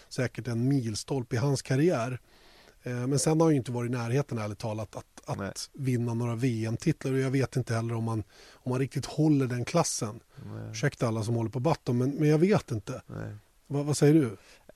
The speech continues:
Speaker 2: Ja, alltså jag, jag är knappt i en position att bedöma. Det, det som jag tycker är,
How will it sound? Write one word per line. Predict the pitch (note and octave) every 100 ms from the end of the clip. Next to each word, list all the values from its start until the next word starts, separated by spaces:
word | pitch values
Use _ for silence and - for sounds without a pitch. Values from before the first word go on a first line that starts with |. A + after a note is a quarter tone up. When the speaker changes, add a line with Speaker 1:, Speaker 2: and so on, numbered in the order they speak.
| - - B2
Speaker 2:
Ja, | G#2+ - A#2+
alltså | G2+ G#2+
jag, | A2 G#2+ - A2 - G#2+
jag | A2+ A2
är | G#2+
knappt | - G#2+ G#2+ -
i | G#2
en | G2+ G2 _ - - -
position | G2 G#2 G#2 G2+
att | F#2
bedöma. | G2 A#2 A2+ G#2+ G2+
Det, | G#2 D#2+
det | A2 G#2
som | G2+
jag | G#2 G#2+
tycker | A#2+ - G#2
är, | G2 F#2+ F#2